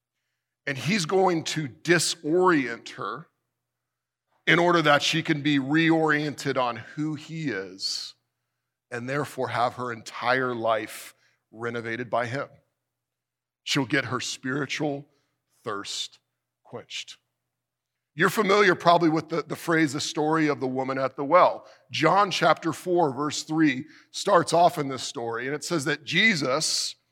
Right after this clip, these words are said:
left Judea and went again to Galilee.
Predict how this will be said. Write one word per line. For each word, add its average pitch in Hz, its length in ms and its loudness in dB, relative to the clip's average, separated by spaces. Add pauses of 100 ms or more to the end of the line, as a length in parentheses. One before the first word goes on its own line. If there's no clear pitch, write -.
(500)
left 156 500 6 (140)
Judea 147 760 0 (420)
and 170 200 6
went 185 140 8
again 165 220 4
to 160 60 2
Galilee. 143 640 6